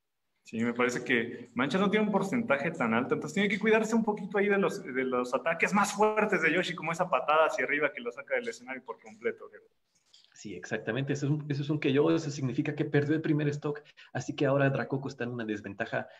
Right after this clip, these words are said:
Speaker 2: considerable, porque usualmente esto se va como bola de nieve si no tienes cuidado, porque empiezas con una ligera des-, desventaja y ahorita Mancha va a tener que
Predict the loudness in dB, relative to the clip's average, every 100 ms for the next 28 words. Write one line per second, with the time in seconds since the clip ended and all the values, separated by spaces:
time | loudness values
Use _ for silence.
0 | _ -2 0 2 2 2 0 -2 -4 -6
1 | -4 -2 0 0 -2 0 -2 -2 -2 -2
2 | 0 -2 0 0 0 0 -2 -4 -4 -4
3 | -6 -6 -8 -6 -2 -2 -2 -8 -16 _
4 | _ -8 -4 -4 -2 -4 -2 0 2 0
5 | 0 0 0 0 -2 -6 -6 -4 -2 -2
6 | 0 0 0 0 0 0 0 0 0 -2
7 | -4 -10